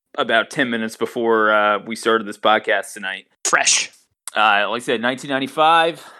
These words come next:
Speaker 1: Rob Roy is the story of the Scottish folk hero Robert Roy MacGregor,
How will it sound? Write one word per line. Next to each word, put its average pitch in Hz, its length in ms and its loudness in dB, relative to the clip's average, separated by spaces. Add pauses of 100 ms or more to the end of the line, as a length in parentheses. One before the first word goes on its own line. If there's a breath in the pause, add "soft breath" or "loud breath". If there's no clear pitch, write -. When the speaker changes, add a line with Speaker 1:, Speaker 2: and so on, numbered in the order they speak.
(160 loud breath)
Speaker 1:
Rob 127 300 2
Roy 135 300 -2
is 131 100 -10
the 123 60 -14
story 127 500 -4
of 113 260 0
the 113 380 -2 (520 loud breath)
Scottish 135 540 2
folk 139 340 -2
hero 143 520 2 (140 loud breath)
Robert 135 480 0
Roy 143 340 0
MacGregor, 135 640 -2